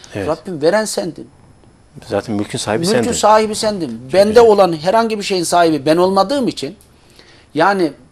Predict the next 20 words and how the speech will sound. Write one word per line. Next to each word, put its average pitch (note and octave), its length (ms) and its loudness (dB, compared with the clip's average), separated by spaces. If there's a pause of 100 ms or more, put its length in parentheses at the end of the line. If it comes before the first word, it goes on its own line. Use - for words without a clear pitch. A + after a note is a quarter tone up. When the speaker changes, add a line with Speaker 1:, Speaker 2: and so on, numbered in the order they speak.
(100)
Speaker 2:
benim G3 440 -2 (460)
bu D#3 180 -10
şekilde E3 520 -2
böyle E3+ 300 -2
nara E3 300 2
atmam C#3+ 380 -2 (380)
ya D#3 120 0
da E3+ 80 -2
sana E3 260 -6
karşı - 280 -8
isyan D#3+ 320 -2
etmem D3 380 -8
doğru D3 320 0
değil C#3 300 0 (160)
demeli. A2 460 -12
Yine G3+ 300 -4
aynı G#3+ 240 -2
şekilde C3+ 520 -8 (1120)
Allah-u F#3 300 0
Teala E3+ 420 2